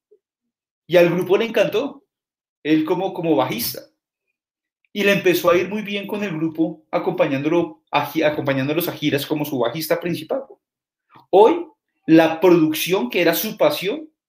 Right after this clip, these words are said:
es un hobby que hace de vez en cuando, porque él gana más dinero y tiene más éxito como bajista. Entonces, algo que estoy seguro es que la única manera de determinar verdaderamente qué es lo que nos puede, eh,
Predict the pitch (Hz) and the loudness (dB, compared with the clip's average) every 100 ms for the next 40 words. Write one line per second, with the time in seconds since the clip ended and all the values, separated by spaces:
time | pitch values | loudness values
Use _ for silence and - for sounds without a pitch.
0 | _ _ - 175 196 196 - 214 202 202 | _ _ -2 -2 -2 -8 -2 2 2 2
1 | - 175 151 185 185 143 143 156 - 156 | 0 2 2 0 -2 -2 -4 -8 -8 -10
2 | 147 _ _ _ _ _ _ - 180 170 | -12 _ _ _ _ _ _ 0 2 4
3 | 160 156 180 185 185 185 175 180 175 165 | 4 6 4 4 -2 -4 -4 -6 -4 -4
4 | 165 165 170 170 165 156 165 160 160 139 | -6 -8 -6 -6 -6 -8 -8 -8 -6 -6
5 | 131 180 - - _ _ _ _ _ _ | -6 -8 -12 -16 _ _ _ _ _ _
6 | _ _ - - 160 160 175 185 - 185 | _ _ -20 -6 0 2 0 -4 -2 0
7 | 190 220 226 - 165 180 202 165 160 - | 0 -2 -6 -6 -4 -4 -2 -2 -2 -8
8 | - - - 160 156 185 185 185 180 196 | -20 -14 -2 0 4 2 4 4 4 4
9 | 262 247 185 175 196 208 202 170 156 139 | 2 2 2 4 6 4 2 -2 -2 -2
10 | 139 - _ _ 156 170 170 139 151 160 | -4 -6 _ _ 2 6 6 6 4 2
11 | 156 156 175 180 180 180 170 156 143 139 | 0 -2 0 0 -2 -2 -2 -4 -10 -10
12 | - 147 147 165 185 - 156 147 139 131 | -6 -2 2 2 2 0 2 2 2 -2
13 | 127 | -6